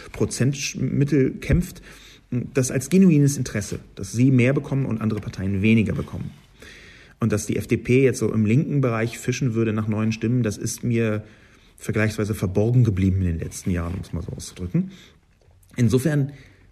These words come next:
sehe ich schon, dass diese Mission, die sich die F D P selbst gegeben hat, die lauteste Opposition zu sein, die offensivste, die vielleicht sogar die kompromissloseste Opposition auf der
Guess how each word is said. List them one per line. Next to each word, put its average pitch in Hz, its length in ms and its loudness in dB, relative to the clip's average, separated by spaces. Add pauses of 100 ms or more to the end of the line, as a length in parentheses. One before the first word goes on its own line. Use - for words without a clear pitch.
(120)
sehe 117 360 4
ich - 340 -6
schon, 160 560 2 (720)
dass - 240 -6
diese 110 220 0
Mission, 101 500 2
die 160 80 2
sich 110 200 -4
die - 100 -8
F - 100 -14
D - 80 -6
P 113 260 -2
selbst 101 320 -2
gegeben 120 380 0
hat, 90 120 -4
die 113 40 2
lauteste 214 500 2
Opposition 170 540 -2
zu 135 120 -6
sein, 95 240 -8 (380)
die - 120 -10
offensivste, 190 640 2
die 135 80 -6
vielleicht 185 200 -6
sogar 165 120 -2
die 165 60 -2
kompromissloseste 226 920 0
Opposition 156 640 -4
auf - 200 -8
der 139 260 -2